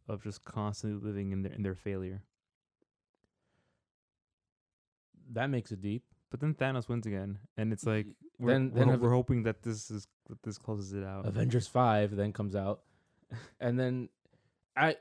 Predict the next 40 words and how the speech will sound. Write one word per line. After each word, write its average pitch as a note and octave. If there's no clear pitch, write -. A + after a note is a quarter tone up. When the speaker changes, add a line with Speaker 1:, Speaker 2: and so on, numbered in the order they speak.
Speaker 2:
now F3
that A3
you F#3
men-, D3
like, C#3+
the D3+
environment C#3+
there, C#3
it's, -
uh, A#2+
I -
saw D#3
some, A#2+
some, -
some -
screenshots B2
of A#2
that G#2+
trailer. A#2+
I G2+
know A2+
which A#2+
one A#2
you're G2+
talking A2
about, G2
and B2
it B2+
also D3+
shows C#3
Thanos A#2
armed A#2+
and G#2
ready A2
with G#2
this G2+
really G#2+
cool G#2+
sword -
staff. G2